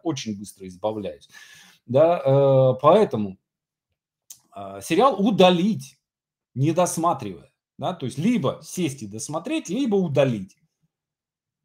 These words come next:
Захочется снова, снова скачайте и, э,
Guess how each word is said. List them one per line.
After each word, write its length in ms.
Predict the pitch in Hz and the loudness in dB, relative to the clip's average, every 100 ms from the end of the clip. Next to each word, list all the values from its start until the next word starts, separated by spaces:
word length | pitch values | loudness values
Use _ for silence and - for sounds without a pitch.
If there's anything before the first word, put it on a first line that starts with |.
| - | -14
Захочется 840 | 131 147 175 - 294 285 190 156 | -2 0 0 -2 -2 -2 -6 -8
снова, 520 | 135 147 139 101 90 - | -8 -4 -4 -4 -8 -14
снова 520 | - - 196 208 127 | -10 0 4 4 4
скачайте 720 | - 120 107 151 190 233 - - _ | 0 -8 -6 -2 -2 -2 -10 -18 _
и, 340 | 120 147 170 170 | -8 -6 -6 -6
э, 520 | - 120 113 107 104 | -10 -10 -8 -8 -10